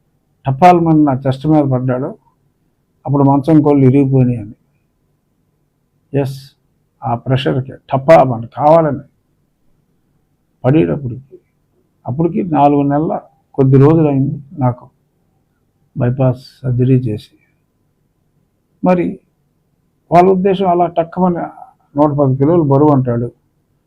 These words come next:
ఆ తులసి అన్నాడు, బరువైన వ్యక్తి అని చెప్పా. తర్వాత మరి ఇతను చాలామందికి ఆ దందాల్లో భాగంగా ఎవరనుకుంటున్నావు, ట్రిపుల్ ఆర్ని వేసేసింది నేనే అని చెప్పి మరి ఆ వ్యక్తి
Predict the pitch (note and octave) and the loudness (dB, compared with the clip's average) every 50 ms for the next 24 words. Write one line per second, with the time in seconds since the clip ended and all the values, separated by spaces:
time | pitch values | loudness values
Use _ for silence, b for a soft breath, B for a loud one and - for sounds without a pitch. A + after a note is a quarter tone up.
0 | _ _ _ _ - C3 - C3+ C3+ C3+ C3 C3+ C3 B2 A#2+ A#2+ A#2 G#2 G#2 A#2+ | _ _ _ _ -14 -8 -2 0 0 0 2 0 0 -2 -2 -4 -6 -8 -10 -12
1 | C#3 - _ _ _ _ _ _ _ _ _ _ _ _ _ _ _ - A2 B2 | -16 -18 _ _ _ _ _ _ _ _ _ _ _ _ _ _ _ -2 0 2
2 | C3+ D#3 F3+ F#3 F#3 F3+ E3+ E3 D#3+ E3+ - E3 D#3+ D3 C#3+ C3+ C3 C3+ C#3 E3+ | 4 4 4 4 4 2 0 0 -2 -4 -2 0 0 2 2 0 -2 -4 -8 -10
3 | G3+ G#3 _ - D3 D3+ E3+ G3 G#3+ A3 G#3+ - - - F3+ E3 E3 F3 F3+ _ | -12 -10 _ -6 -4 -2 -2 0 -2 -2 -4 -4 -8 -8 -6 -8 -10 -14 -18 _
4 | _ _ _ _ _ _ _ _ _ _ _ _ - C#3+ D#3 E3+ E3 E3+ G3 F#3 | _ _ _ _ _ _ _ _ _ _ _ _ -2 0 0 0 0 -2 -2 -4
5 | E3+ D#3+ E3 E3 F3 F#3 G3+ G3 F#3+ G3 F#3+ F#3 F3+ E3 G3+ F#3+ F#3+ - _ _ | -4 -2 2 4 6 6 6 4 2 0 -2 -2 -4 -4 -6 -6 -8 -8 _ _
6 | - - C#3 C3+ D3 D3+ E3 E3+ F3+ F3+ F3 F3 F3 D#3+ D3+ D3+ D3+ D3+ E3 E3+ | -8 -4 -2 0 2 2 4 4 4 4 4 4 2 2 2 2 2 2 0 -2
7 | E3+ F3 F3 E3 D#3+ - - - _ _ _ _ _ _ _ _ _ _ _ _ | -4 -4 -4 -4 -6 -6 -10 -20 _ _ _ _ _ _ _ _ _ _ _ _
8 | _ - B2+ C3+ D#3 E3+ E3+ F3 E3+ E3+ D#3 D3+ D#3 D#3 - F#2+ - - - _ | _ -6 -2 0 2 2 2 2 0 0 2 2 0 0 -2 -6 -8 -14 -20 _
9 | _ - - C3 C3 C#3 C#3+ D3 D3 C#3+ C#3+ C#3+ C3+ C3 B2+ C3 C3+ B2+ C3 B2 | _ -12 -6 -4 -4 -2 2 2 2 2 2 2 0 0 0 0 -2 -2 -2 -2
10 | C3 B2+ A#2+ A#2+ A#2+ B2 B2 B2+ B2 B2 B2+ C3 _ _ _ _ _ _ - C3+ | -2 -2 -2 -2 -4 -4 -4 -4 -6 -8 -16 -20 _ _ _ _ _ _ 0 2
11 | C3 B2+ B2 C3 D3 D#3 C#3+ G#2+ - - - _ _ _ _ _ _ _ _ _ | 2 2 0 0 0 -2 -2 -2 -4 -8 -18 _ _ _ _ _ _ _ _ _
12 | _ - C#3 C#3+ C#3+ C#3 C3+ C3 C3+ B2+ C3+ - C#3 C3+ A#2 - - - | _ -2 0 2 2 4 4 4 2 2 0 -2 -2 -2 -2 -2 -6 -16